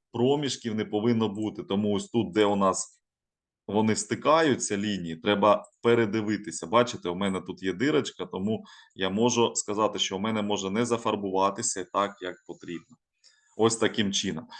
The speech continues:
Тепер повертаємося назад на наш малюночок і пробуємо фарбувати. Ось тут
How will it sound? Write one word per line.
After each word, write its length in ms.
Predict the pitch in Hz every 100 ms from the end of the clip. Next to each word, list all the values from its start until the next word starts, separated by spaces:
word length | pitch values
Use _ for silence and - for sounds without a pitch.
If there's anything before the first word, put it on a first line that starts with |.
| - - -
Тепер 340 | 98 117 101
повертаємося 840 | 113 117 120 120 107 92 - 95
назад 540 | 95 98 131 170 180 - _ _ _ _ _ _ _ _ _ _ - -
на 160 | 104 113
наш 260 | 120 -
малюночок 560 | 117 117 117 107 - 101 -
і 440 | 151 165 175 - - -
пробуємо 500 | 117 120 117 110 98
фарбувати. 800 | 104 101 98 95 90 82 - - _ _ _ _ _ _ _
Ось 220 | 90 90 -
тут 220 | 90